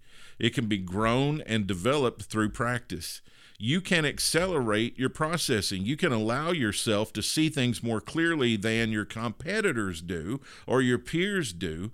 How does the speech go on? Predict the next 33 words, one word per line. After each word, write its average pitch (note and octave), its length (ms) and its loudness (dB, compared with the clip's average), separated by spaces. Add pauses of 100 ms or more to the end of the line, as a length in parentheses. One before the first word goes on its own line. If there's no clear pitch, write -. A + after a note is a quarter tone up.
(360)
uh, - 60 -4
who D3+ 260 0
don't F3+ 320 0
practice C3+ 500 0
at C3+ 120 4
all. D#3 340 -2 (720)
And A#2+ 260 2
they B2+ 120 4
studied F3+ 500 2
the A#2+ 180 0
area B2+ 300 2
of A2 60 2
the G#2 80 0
brain A#2 480 2
which G2+ 200 -2
controls A#2 520 0
the F2 100 -4
fingers A2+ 760 -2 (260)
of F#2+ 200 0
young C3+ 300 2
concert C3 600 -2
pianists. D#2+ 720 -4 (300)
And A2 160 2
they A#2 80 4
found E3 480 2
that F#2+ 160 0
they C3 120 2
were E3 160 2
more B2 260 2
developed G#2+ 720 0 (300)
because A2 420 2
they A2+ 140 2
practiced B2 680 -2